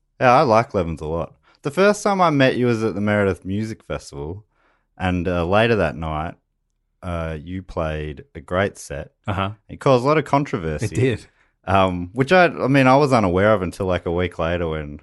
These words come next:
Speaker 1: I saw a lot of, um, articles online.
Speaker 2: Yeah, it was, uh, one of those things where, and it was before this w-, became the norm. So I, I basically, I played, like, a,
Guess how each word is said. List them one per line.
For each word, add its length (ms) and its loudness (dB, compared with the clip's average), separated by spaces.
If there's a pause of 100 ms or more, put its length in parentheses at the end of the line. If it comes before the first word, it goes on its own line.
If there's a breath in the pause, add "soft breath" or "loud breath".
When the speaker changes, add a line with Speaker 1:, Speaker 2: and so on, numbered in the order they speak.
(120)
Speaker 1:
I 60 -12
saw 320 -8
a 20 -6
lot 180 -8
of, 160 -14 (120)
um, 360 -12
articles 460 -12
online. 540 -12 (640)
Speaker 2:
Yeah, 280 2
it 140 -2
was, 280 0
uh, 180 2
one 160 2
of 40 2
those 180 2
things 360 -2
where, 340 0
and 100 0
it 40 2
was 100 2
before 380 2
this 160 -2
w-, 180 -14
became 360 -4
the 60 -4
norm. 520 -8
So 140 -2
I, 260 2
I 20 0
basically, 340 0
I 60 2
played, 320 0
like, 200 0
a, 80 -4